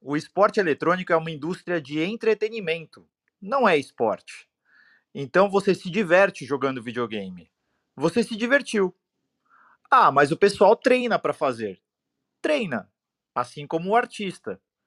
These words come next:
Eu falei esses dias, assim como a Ivete Sangalo também treina pra dar show, e ela não é atleta da música. Ela é simplesmente uma artista que trabalha com entretenimento.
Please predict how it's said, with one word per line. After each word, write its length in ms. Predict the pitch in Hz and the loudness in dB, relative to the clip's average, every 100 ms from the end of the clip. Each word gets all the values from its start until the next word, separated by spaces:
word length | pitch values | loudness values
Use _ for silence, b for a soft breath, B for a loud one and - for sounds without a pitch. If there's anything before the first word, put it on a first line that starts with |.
| _ _ _ _ | _ _ _ _
Eu 160 | 156 190 | 0 4
falei 360 | 247 208 226 | 4 4 4
esses 260 | 240 220 151 | 2 -2 -8
dias, 380 | 139 135 107 90 - _ _ | -2 -2 -2 -6 -20 _ _
assim 300 | 139 151 220 | 0 0 -2
como 240 | 233 240 226 | -4 0 2
a 80 | 196 | 2
Ivete 360 | 135 151 147 | 2 0 -2
Sangalo 500 | - 151 127 117 113 | -4 -4 0 2 0
também 420 | 117 123 139 190 | -4 -4 -4 -4
treina 400 | 190 143 160 131 | -4 -4 -4 -4
pra 160 | - 123 | -2 0
dar 180 | 120 107 | 0 -2
show, 460 | - 156 160 117 _ _ _ _ _ | 0 0 0 -2 _ _ _ _ _
e 160 | - 131 | -4 2
ela 220 | 156 165 | 4 4
não 260 | 175 247 175 | 2 -2 0
é 220 | 196 - - | -2 -2 0
atleta 760 | 208 - 156 160 190 190 139 | 0 0 -4 0 0 -2 -4
da 140 | 120 117 | 0 -2
música. 580 | 113 98 90 - 85 _ _ _ _ - | -4 -12 -14 -18 -18 _ _ _ _ -4
Ela 240 | 120 123 | 0 2
é 60 | 131 | 0
simplesmente 880 | - - 190 208 208 135 147 165 180 | -4 -10 -8 -6 -6 -4 -8 -6 -4
uma 160 | 170 | 2
artista 840 | 202 190 - - 202 - - 104 _ b b b b | 2 2 -8 -8 -8 -6 -6 -6 _ b b b b
que 100 | - | -4
trabalha 520 | 196 233 170 170 196 190 | 4 4 6 4 4 0
com 180 | 190 | -6
entretenimento. 880 | 185 165 170 170 160 135 104 92 _ | -8 -8 -6 -6 -8 -8 -8 -10 _